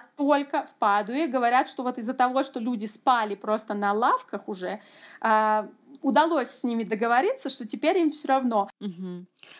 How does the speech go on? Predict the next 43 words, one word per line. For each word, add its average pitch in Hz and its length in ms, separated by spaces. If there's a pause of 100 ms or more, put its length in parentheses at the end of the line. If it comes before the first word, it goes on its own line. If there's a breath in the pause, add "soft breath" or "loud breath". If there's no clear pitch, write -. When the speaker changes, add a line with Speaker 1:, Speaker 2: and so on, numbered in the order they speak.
Speaker 2:
Слушай, 240 220
на, 208 120
про 226 240 (160)
само 262 320
обучение 208 680
в 175 100
Италии. 165 640 (380 soft breath)
А, 156 460 (120)
оно 247 220
проходит 240 380
на 208 120
английском, 185 500
как 156 180
я 147 80
понимаю. 160 600
Ты 208 240
сколько 262 580
провела 202 760
именно 190 300
в 170 120
Италии, 170 420
обучаясь? 156 500
Потом 190 220
я 190 60
так 190 140
поняла, 196 220
что 226 140
ты - 100
ездила 190 320
уже 190 180
по 185 180
обмену. 165 540 (680 soft breath)
А 165 100
вот 175 180
в - 60
самой 190 320
Италии? 151 540 (280)
Speaker 1:
Э, 220 100
я 247 340
в - 60
самой 277 320
Италии 349 300
пробыла 247 720